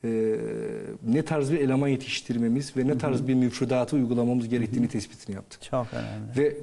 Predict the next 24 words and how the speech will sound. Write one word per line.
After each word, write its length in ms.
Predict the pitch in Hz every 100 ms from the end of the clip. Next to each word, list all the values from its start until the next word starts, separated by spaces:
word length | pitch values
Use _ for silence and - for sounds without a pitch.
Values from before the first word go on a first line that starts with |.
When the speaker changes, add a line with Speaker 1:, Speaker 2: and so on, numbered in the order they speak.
| 143
Speaker 1:
bu 120 | 160
noktada 360 | 143 - 131
sağ 140 | 127 135
olsun 280 | 131 - -
İşkur, 340 | 131 - - 98 -
Ordu 260 | 117 113
İşkur 300 | 127 - 135
İl 120 | 127
Müdürlüğü, 520 | 117 110 107 104 180 220 - - _
e, 160 | 113 110
de 200 | 117 113
bu 100 | 123
noktada 400 | 120 - 120 120
bize 160 | 117 123
maddi 420 | 120 120 - 120
destek 320 | 113 - 110
sağlama 420 | - 107 107 110
imkanı 360 | 107 - 104 101
yarattı. 480 | 95 87 - - 196 -
Speaker 2:
Çok 180 | - 120 -
önemli. 240 | 113 113
Speaker 1:
E, 40 | 113
o, 200 | 120 117 117
gelen 300 | 123 139 151